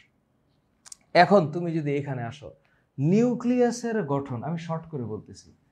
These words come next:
নিউক্লিয়াসের গঠন, তোমাদের আবার ইবিএতে বাংলা ক্লাস আছে আজকে, হ্যাঁ,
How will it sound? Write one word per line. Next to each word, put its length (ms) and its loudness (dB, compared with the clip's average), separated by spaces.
নিউক্লিয়াসের 800 0
গঠন, 440 -6
তোমাদের 280 -6
আবার 160 -4
ইবিএতে 440 -4
বাংলা 420 -2
ক্লাস 260 -8
আছে 180 -14
আজকে, 280 -12
হ্যাঁ, 160 -10